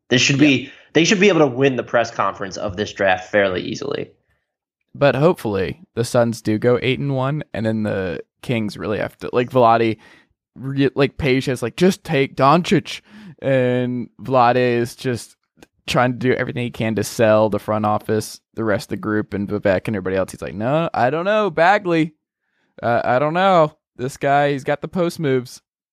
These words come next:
Speaker 2: I think it might be him."
Speaker 1: <laughs> I guess they could probably talk themselves into doing something like that, but you hope they try and trade down or, or something
Speaker 2: Who would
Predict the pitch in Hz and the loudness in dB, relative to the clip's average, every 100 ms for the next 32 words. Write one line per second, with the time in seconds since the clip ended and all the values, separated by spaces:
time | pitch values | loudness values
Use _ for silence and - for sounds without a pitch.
0 | _ _ _ 117 131 139 131 143 151 175 | _ _ _ -6 -4 -4 -4 -4 -2 -2
1 | 170 135 - _ _ - - - - - | -2 -4 -10 _ _ -8 -6 -4 -6 -8
2 | - - - - - - 143 160 185 196 | -10 -16 -18 -18 -8 0 2 2 2 0
3 | 135 139 123 127 127 117 113 - 117 104 | 2 0 0 0 0 0 -4 -6 -6 -6
4 | 104 98 95 98 92 101 95 95 90 98 | -10 -10 -8 -8 -6 -4 -2 -2 0 0
5 | 110 107 104 127 123 156 131 - 113 101 | 2 0 2 2 2 0 0 0 2 2
6 | 98 - 104 90 90 92 90 87 90 _ | -2 -4 -4 -2 0 0 0 -2 -10 _
7 | _ 107 98 - 98 - 110 98 165 | _ -6 -4 -2 -4 0 0 2 0